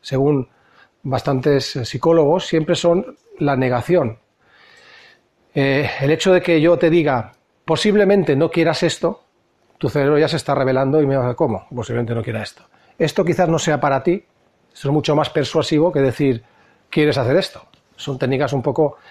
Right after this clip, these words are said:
de psicología. Pues esto funciona igual en el tema de lo escaso y lo urgente. Cuantas menos quedan, más querremos, porque es que se agotan. No hay más. Em,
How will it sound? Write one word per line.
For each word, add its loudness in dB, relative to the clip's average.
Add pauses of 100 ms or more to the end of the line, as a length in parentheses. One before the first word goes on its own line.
(240)
de -2
psicología. -2
Pues 0
esto 0
funciona 2
igual 2
en 2
el 0
tema 0
de 2
lo 2
escaso 0
y -2
lo 2
urgente. -10 (220)
Cuantas -2
menos 2
quedan, 2
más 0
querremos, -4 (260)
porque -4
es -4
que -2
se -2
agotan. -4 (680)
No 2
hay 4
más. -4 (1080)
Em, 2